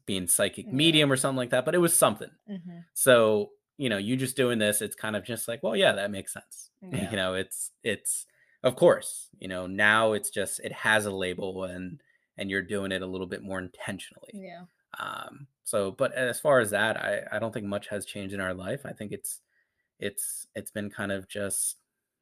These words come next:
Speaker 1: I, and again, I think it goes back to us kind of being able to really just embrace this part of ourselves.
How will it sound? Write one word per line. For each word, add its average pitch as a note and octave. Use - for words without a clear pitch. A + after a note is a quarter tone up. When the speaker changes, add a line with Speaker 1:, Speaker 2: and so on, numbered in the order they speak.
Speaker 1:
I, G2+
and A2+
again, G#2+
I F#2+
think G2
it F#2
goes F#2
back F#2+
to -
us F#2+
kind G2
of F#2
being G2
able F#2
to F2+
really G2+
just F#2
embrace F#2
this -
part -
of E2
ourselves. -